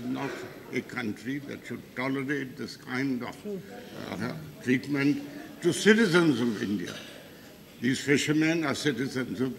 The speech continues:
India. May I remind, uh,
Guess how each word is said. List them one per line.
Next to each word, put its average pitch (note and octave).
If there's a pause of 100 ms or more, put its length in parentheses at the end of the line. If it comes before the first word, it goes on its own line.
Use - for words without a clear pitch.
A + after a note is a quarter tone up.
India. B2+ (800)
May C3+
I F#3
remind, D3+ (560)
uh, -